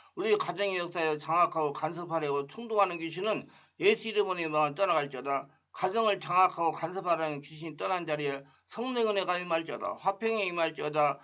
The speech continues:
천사들아, 우리 가정을 지켜 보호할지어다. 성령님, 우리의 가정을 온전히 지배하시고 보호하여 주시옵소서. 호흡으로 복식호흡을 계속적으로 하면서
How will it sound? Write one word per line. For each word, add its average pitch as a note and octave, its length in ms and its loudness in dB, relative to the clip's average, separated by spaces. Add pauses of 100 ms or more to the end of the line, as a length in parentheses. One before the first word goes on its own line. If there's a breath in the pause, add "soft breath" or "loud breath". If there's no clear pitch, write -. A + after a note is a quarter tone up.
(120 loud breath)
천사들아, F3+ 680 4
우리 E3 180 -2
가정을 D#3 460 -4
지켜 D3 320 -6
보호할지어다. D3 800 2 (180 loud breath)
성령님, A3 580 2
우리의 G3 300 2
가정을 F#3+ 500 -2
온전히 A3+ 540 -2
지배하시고 E3+ 760 -2 (280 loud breath)
보호하여 G3+ 440 12
주시옵소서. D3 640 -8 (320 soft breath)
호흡으로 G#3 680 2 (100)
복식호흡을 G3 640 -2
계속적으로 E3 640 -4
하면서 D3+ 480 -2